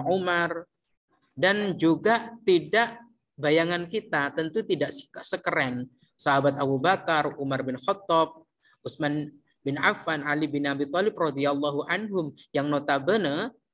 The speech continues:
keempat-empatnya disebut Khulafaur Rasyidin. Akan tetapi, sahabat Abu Ruqayyah Tamim Aus Ad-Dari ini juga sahabat yang sangat dicintai oleh Nabi Shallallahu Alaihi Wasallam.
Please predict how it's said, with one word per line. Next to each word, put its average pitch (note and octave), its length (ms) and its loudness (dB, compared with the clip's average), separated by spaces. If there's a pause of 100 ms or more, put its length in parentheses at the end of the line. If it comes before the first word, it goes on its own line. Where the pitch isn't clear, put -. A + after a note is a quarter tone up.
(720)
keempat-empatnya D#3 880 -2
disebut C#3 480 -2
Khulafaur D3 400 0
Rasyidin. C#3 720 -4 (880)
Akan F3+ 240 0
tetapi, F3+ 640 -2 (240)
sahabat E3 720 0 (400)
Abu F3+ 320 2
Ruqayyah F3 720 0
Tamim G3+ 720 -2
Aus G3 400 2
Ad-Dari D3 640 0
ini G#3+ 240 -4 (240)
juga D#3 400 2
sahabat E3 720 -2 (240)
yang F#3+ 400 -2
sangat B3 400 -4
dicintai C#3+ 560 -2
oleh C#3 160 -4
Nabi C#3 320 -4
Shallallahu C3+ 480 -2
Alaihi B2 240 -4
Wasallam. A#2 480 -8